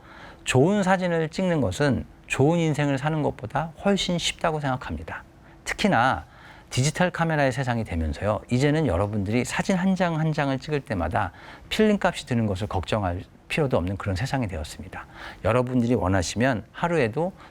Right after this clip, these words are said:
수십 장, 수백 장의 사진을 마음대로 찍어보실 수 있습니다. 그리고 이런 사진, 저런 사진 새롭게 얼마든지 시도해 보실 수도 있습니다.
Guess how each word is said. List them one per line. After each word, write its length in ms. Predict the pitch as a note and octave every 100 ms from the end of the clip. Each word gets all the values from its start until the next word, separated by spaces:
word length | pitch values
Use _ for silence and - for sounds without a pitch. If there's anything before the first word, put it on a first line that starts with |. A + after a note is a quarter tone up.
| -
수십 440 | - F3 - -
장, 300 | - C3+ C#3+
수백 340 | - E3+ F3+ -
장의 260 | D3 B2+
사진을 500 | A#2 C3 A#2 G#2+ D3+ D3+
마음대로 640 | - - C#3+ D3 C3+ B2+
찍어보실 480 | - E3+ D#3 A#2 -
수 160 | -
있습니다. 500 | D#2+ - - D2 - - - -
그리고 440 | - F2+ B2+ E3 - - -
이런 260 | A#2 C3 C#3+
사진, 540 | C3+ C3 B2+ C3 C3
저런 320 | B2 G2 G#2+ A2
사진 420 | G#2+ G2+ G#2+ G#2
새롭게 380 | - D3+ - C3
얼마든지 720 | - A2+ C#3 D3+ B2 A2+ G2+
시도해 420 | G2 - E3 D#3+
보실 260 | A2+ F2+ F2
수도 200 | - -
있습니다. 480 | C#2+ - D#2 -